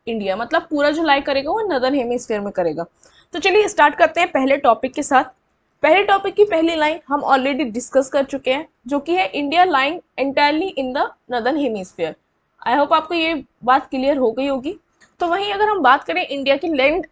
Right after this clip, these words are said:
एक्सटेंट की, basically इंडिया की जो ज़मीन है वो कहाँ से कहाँ तक एक्सटेंड होती है, कहाँ से कहाँ तक लाई करती है वो जान लेते हैं। तो इसके लिए हम मैप पे थोड़ा सा जूम करते हैं और देखते हैं। ये देखिए जो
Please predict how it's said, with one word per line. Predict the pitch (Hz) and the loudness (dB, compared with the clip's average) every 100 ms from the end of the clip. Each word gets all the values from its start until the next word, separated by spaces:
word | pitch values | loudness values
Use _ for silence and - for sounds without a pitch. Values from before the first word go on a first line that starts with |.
| - | -12
एक्सटेंट | - - 277 277 277 | -14 0 2 2 -2
की, | 311 311 | -6 -4
basically | 262 269 285 277 330 370 - | -6 -6 -2 0 0 -2 -4
इंडिया | 262 285 311 | -2 2 2
की | 359 | 2
जो | 330 320 | 2 4
ज़मीन | 247 254 294 | 2 2 0
है | 294 | 2
वो | 311 | 2
कहाँ | 285 240 262 | 0 0 0
से | 302 | -2
कहाँ | 302 233 226 240 - | -4 -2 0 0 0
तक | 302 - _ - | -2 -4 _ -6
एक्सटेंड | 247 - 277 302 | -4 2 2 4
होती | 294 277 262 | 0 0 -2
है, | 302 - _ | -2 -4 _
कहाँ | 269 285 | -2 0
से | 285 330 | -2 -4
कहाँ | 311 302 | -2 -2
तक | 339 311 | -2 2
लाई | 220 277 | 4 4
करती | 311 247 277 | 2 -2 -2
है | 320 359 _ _ - | -6 -6 _ _ 0
वो | 247 | 4
जान | 247 214 180 | 6 4 2
लेते | 175 - | -2 -4
हैं। | 170 - _ _ | -12 -12 _ _
तो | 320 | -8
इसके | 294 349 | -4 -2
लिए | 381 | 0
हम | 403 | 2
मैप | 311 277 - | 2 2 0
पे | |
थोड़ा | 214 302 | -4 -2
सा | 302 330 | -2 -2
जूम | 247 277 | -2 -2
करते | 294 254 - | 0 -2 -2
हैं | 247 311 _ - | -4 -6 _ -4
और | 240 | 0
देखते | 247 247 240 | 0 0 -4
हैं। | 254 339 _ _ _ _ _ _ _ _ _ | -6 -8 _ _ _ _ _ _ _ _ _
ये | 349 | 0
देखिए | 359 339 381 | 0 2 4
जो | 440 | 2